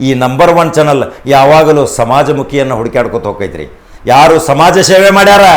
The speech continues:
ಯಾರು ಸಮಾಜ ಸೇವೆಯಲ್ಲಿ ತಲ್ಲೀನರಾಗಿ ತೊಡಗಿದಾರ, ಯಾರು ತಮ್ಮ ಸ್ವಂತ ಹಿತಾಸಕ್ತಿಗಳನ್ನ ಬಿಟ್ಟು ಬಡ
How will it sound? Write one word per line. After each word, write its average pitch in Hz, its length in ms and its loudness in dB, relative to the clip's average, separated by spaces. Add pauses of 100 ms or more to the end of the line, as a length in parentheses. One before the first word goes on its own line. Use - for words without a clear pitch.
(500)
ಯಾರು 160 400 2
ಸಮಾಜ 175 420 0
ಸೇವೆಯಲ್ಲಿ 196 580 2
ತಲ್ಲೀನರಾಗಿ 202 720 2
ತೊಡಗಿದಾರ, 208 500 2 (580)
ಯಾರು 185 640 2
ತಮ್ಮ 185 280 2 (800)
ಸ್ವಂತ 233 340 2
ಹಿತಾಸಕ್ತಿಗಳನ್ನ 202 1120 2
ಬಿಟ್ಟು 165 320 -2 (460)
ಬಡ 165 200 2